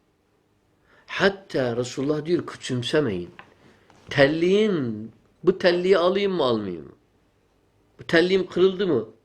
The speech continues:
Allah'a istihare edeyim. Bunu tamir edeyim mi yoksa atayım mı?" Her şeyde Allah'a istihare edeceğiz. Hakiki mümin böyledir. Her şeyin kaynağına dönüyoruz.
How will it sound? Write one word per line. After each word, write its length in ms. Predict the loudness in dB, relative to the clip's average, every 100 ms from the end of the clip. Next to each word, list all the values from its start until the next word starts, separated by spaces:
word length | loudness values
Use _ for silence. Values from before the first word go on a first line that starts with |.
| _
Allah'a 280 | 0 0 2
istihare 480 | -2 -4 -4 -2 -2
edeyim. 200 | -6 -12 -16 _ _ _ _
Bunu 200 | -2 0
tamir 280 | 2 4 4
edeyim 260 | 4 2
mi 80 | 0
yoksa 280 | 0 0 -2
atayım 280 | -4 -6 -10
mı?" 140 | -12 -18 _ _ _ _ _ _ _
Her 240 | 2 4
şeyde 400 | 4 -2 -6 -4
Allah'a 240 | -2 -2 -4
istihare 440 | -6 -10 -12 -10
edeceğiz. 300 | -12 -16 -20 _ _ _ _ _ _ _ _ _
Hakiki 520 | -8 -6 -4 0 2
mümin 440 | 4 2 2 2
böyledir. 400 | 2 2 0 -8 -16 _ _ _ -20 _
Her 200 | 4 4
şeyin 460 | 4 -2 -2 -4 -8 -4
kaynağına 640 | 2 2 2 0 -2 -2
dönüyoruz. 500 | -4 -10 -12 -18 -20